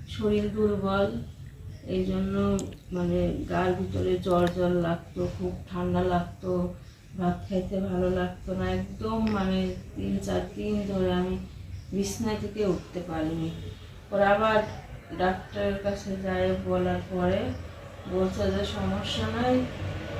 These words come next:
শরীর অনেক দুর্বল, এই জন্য ওরকম শীত লাগছে। মানে দুই তিনটা খেতা দিতাম গায়ের উপরে,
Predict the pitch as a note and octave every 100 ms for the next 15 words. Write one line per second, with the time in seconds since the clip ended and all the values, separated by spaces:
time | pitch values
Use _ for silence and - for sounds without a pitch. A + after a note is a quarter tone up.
0 | - A3 G3+ G#3 G3+ G3+ A#3 A#3 A#3 A#3
1 | G3+ G#3 B3+ B3+ G3+ G#3+ G3+ G#3 G#3 F#3+
2 | F#3+ G#3 G3 G3 F#3 E3 - A3+ G#3+ F3+
3 | F#3 - A#3 G#3 A#3 A#3+ B3 B3+ B3+ B3
4 | A#3+ A#3 A#3 A#3+ A3 G#3+ A3 A3+ G3+ G#3
5 | G3+ F#3+ F#3+ F#3+ - F#3